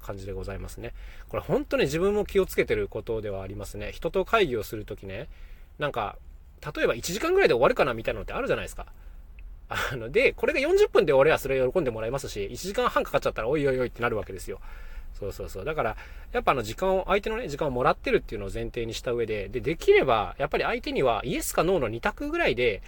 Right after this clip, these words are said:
返事をもらえるとこまで追い込んどかないといけないなという、まあ、そんな感じでございますね。「どうしましょう」ではダメなんですよね。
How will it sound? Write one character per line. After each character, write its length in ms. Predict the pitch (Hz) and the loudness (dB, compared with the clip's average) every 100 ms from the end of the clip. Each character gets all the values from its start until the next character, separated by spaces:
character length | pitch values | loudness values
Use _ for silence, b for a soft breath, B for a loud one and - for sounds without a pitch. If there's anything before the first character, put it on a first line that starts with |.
| B B | B B
返 200 | - 208 | -4 0
事 80 | 226 | 2
を 60 | |
も 120 | 139 123 | 2 2
ら 80 | |
え 40 | 139 | 2
る 80 | 156 | 0
と 100 | 196 | -4
こ 100 | 131 | -4
ま 100 | 98 | -4
で 120 | 98 | -2
追 120 | 156 | -2
い 20 | |
込 140 | - 277 | -2 0
ん 20 | |
ど 80 | 151 | 0
か 80 | |
な 80 | 107 | 0
い 40 | 95 | -4
と 80 | |
い 40 | 104 | -6
け 120 | 117 | -6
な 80 | 110 | -4
い 60 | |
な 140 | 107 117 | -4 -4
と 80 | 95 | -6
い 40 | |
う、 40 | |
ま 80 | 92 | -10
あ、 20 | |
そ 100 | - | -8
ん 60 | 131 | -4
な 180 | 123 123 - | -4 -6 -10
感 200 | 120 113 | -10 -8
じ 120 | 110 | -6
で 80 | 110 | -6
ご 120 | 107 | -4
ざ 100 | 107 | -6
い 40 | 104 | -6
ま 100 | 101 | -8
す 120 | 95 | -10
ね。 160 | 104 - B B | -10 -12 B B
「ど 160 | 202 349 | 4 6
う 60 | |
し 100 | - | 4
ま 120 | 131 107 | 2 0
し 100 | 131 | 0
ょ 100 | 107 | 0
う」 40 | |
で 80 | 127 | 0
は 80 | 98 | -2
ダ 100 | 104 | -4
メ 80 | |
な 80 | 226 | -4
ん 40 | 110 | -6
で 40 | |
す 60 | - | -8
よ 80 | |
ね。 60 | - | -16